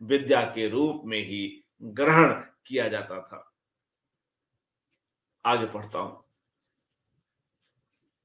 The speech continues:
किस तरह से अलग-अलग पक्षों पर टैगोर विचार कर रहे हैं यहां। जी,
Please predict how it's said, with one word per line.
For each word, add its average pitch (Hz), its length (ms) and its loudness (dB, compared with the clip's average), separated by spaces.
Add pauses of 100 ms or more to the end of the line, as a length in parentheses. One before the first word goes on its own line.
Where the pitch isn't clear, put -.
(600)
किस 190 240 6
तरह 180 180 12
से 180 160 12
अलग-अलग 160 600 10
पक्षों - 360 0
पर 147 500 0 (420)
टैगोर 139 420 4
विचार 135 540 2
कर 110 120 -8
रहे 95 260 -12
हैं 90 200 -14
यहां। 82 220 -16 (1080)
जी, 95 400 -14